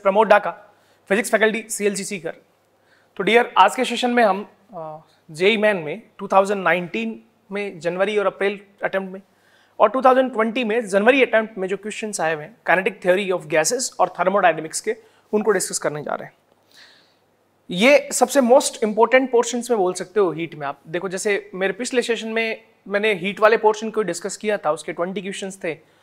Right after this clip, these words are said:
और इसमें टोटल फ़ोर्टी फ़ोर क्वेश्चंस हैं। तो टोटल मिलाकर हीट से अपने चौ-, बाईस पेपरों की बात करें ना बेटा, तो इन बाईस पेपरों में टोटल मिलाकर हीट से सिक्सटी फ़ोर क्वेश्चंस आए हैं, मतलब on an average दो से तीन क्वेश्चन per paper आ रहे हैं।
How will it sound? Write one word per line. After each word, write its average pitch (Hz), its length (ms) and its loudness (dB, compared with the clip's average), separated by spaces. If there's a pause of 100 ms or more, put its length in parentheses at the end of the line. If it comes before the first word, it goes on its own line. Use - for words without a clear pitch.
(280)
और 170 80 4
इसमें 208 200 -2
टोटल 208 220 2
फ़ोर्टी 220 260 2
फ़ोर 226 160 4
क्वेश्चंस 214 400 -6
हैं। 190 100 -8
तो 202 60 -10
टोटल 196 320 0
मिलाकर 240 340 4
हीट 202 280 -6
से 165 220 -6 (1000)
अपने 185 180 -12
चौ-, 202 440 0 (380)
बाईस 226 320 4
पेपरों 214 320 0
की 214 100 -6
बात 175 220 4
करें 170 180 -2
ना 180 100 -4
बेटा, 160 200 -6
तो 196 140 -8
इन 185 140 -8
बाईस 160 260 -4
पेपरों 156 360 -8
में 185 120 -8 (320)
टोटल 247 420 2
मिलाकर 175 480 -4 (720)
हीट 202 240 -4
से 170 260 -10 (160)
सिक्सटी - 400 -8
फ़ोर 214 200 -6
क्वेश्चंस 165 420 -12
आए 143 140 -12
हैं, - 120 -18 (100)
मतलब 165 320 -8
on 220 240 4
an 196 100 -2
average 180 340 -2 (100)
दो 190 160 0
से 220 160 -6 (120)
तीन 247 200 -6
क्वेश्चन 202 380 -12 (320)
per 240 100 6 (320)
paper 165 240 -2
आ 135 120 -4
रहे 131 120 -6
हैं। 127 100 -18